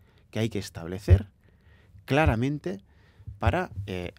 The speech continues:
hacer una política sostenida en el tiempo durante los siguientes diez años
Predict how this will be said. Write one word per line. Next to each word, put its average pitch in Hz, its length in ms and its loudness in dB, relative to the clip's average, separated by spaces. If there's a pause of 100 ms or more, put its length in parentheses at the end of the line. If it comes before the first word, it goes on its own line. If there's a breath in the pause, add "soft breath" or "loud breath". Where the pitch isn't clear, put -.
hacer 92 180 -6
una 143 240 -4
política 110 400 -4
sostenida 110 580 -2
en 135 60 -2
el 87 140 -4
tiempo 110 300 -2
durante 85 280 -10
los - 160 -14
siguientes 98 400 -8
diez 101 240 -6
años 135 380 -8